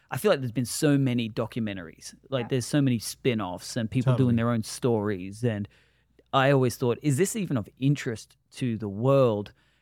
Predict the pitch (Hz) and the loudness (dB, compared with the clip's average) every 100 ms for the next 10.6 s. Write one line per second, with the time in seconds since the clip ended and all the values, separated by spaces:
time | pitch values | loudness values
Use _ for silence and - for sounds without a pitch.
0 | _ 147 151 147 131 156 123 123 107 160 | _ 2 4 2 0 0 0 -2 0 -2
1 | - 147 117 113 101 _ _ _ _ _ | -2 -2 -2 -2 -6 _ _ _ _ _
2 | _ - - 117 156 160 143 131 131 120 | _ -2 0 4 4 4 2 2 2 0
3 | - - - - 127 110 104 - 135 131 | -6 -10 -10 -6 -4 -4 -6 -2 0 2
4 | 110 113 98 87 - 120 113 113 107 - | -2 -4 -8 -10 -6 -4 -2 -4 -6 -6
5 | 139 131 120 110 98 - 120 107 127 104 | -2 2 2 0 -2 -2 -2 -2 -4 -4
6 | 110 104 - 135 127 123 113 - - 120 | -8 -12 -2 2 4 2 -2 -6 -6 -4
7 | 110 104 165 - - 113 90 98 - _ | -4 2 4 2 -2 -4 -4 -12 -20 _
8 | 240 196 120 113 110 107 123 - 123 113 | -6 -2 0 0 -2 0 -2 -2 -2 0
9 | 113 - _ _ _ _ - 143 127 110 | -2 -4 _ _ _ _ 2 4 4 0
10 | - - 123 113 110 | -6 -2 0 0 0